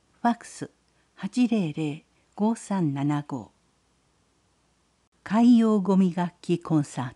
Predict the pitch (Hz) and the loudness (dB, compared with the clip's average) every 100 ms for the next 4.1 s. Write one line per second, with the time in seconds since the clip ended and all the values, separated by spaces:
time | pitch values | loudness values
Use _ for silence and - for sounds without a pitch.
0 | - - _ _ _ _ _ _ _ _ | -16 -18 _ _ _ _ _ _ _ _
1 | _ _ _ _ _ 170 - 175 165 156 | _ _ _ _ _ -4 2 4 4 2
2 | - 139 - _ _ _ - 151 185 247 | -4 -4 -6 _ _ _ -6 -2 4 8
3 | 226 214 - - 185 151 135 - 123 131 | 6 4 -4 -4 -2 -2 -4 -4 -4 -4
4 | 90 | -10